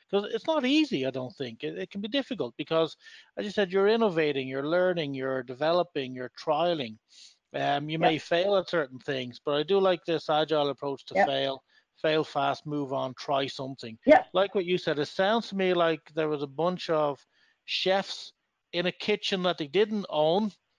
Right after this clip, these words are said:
Speaker 1: didn't run, that turned up and started cooking lots of different things.
Speaker 2: Yes,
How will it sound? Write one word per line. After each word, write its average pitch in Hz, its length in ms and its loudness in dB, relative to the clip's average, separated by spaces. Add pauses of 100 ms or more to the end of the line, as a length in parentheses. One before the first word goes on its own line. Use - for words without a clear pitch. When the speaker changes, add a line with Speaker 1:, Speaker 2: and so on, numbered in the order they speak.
(200)
Speaker 1:
didn't 196 320 -2
run, 165 420 0 (260)
that 160 140 0 (180)
turned 202 260 2
up 185 200 0
and 160 80 -10
started 170 340 0
cooking 170 360 -2
lots 160 260 -2
of 151 60 -6
different 143 380 -4
things. 131 500 -6 (1300)
Speaker 2:
Yes, 269 300 10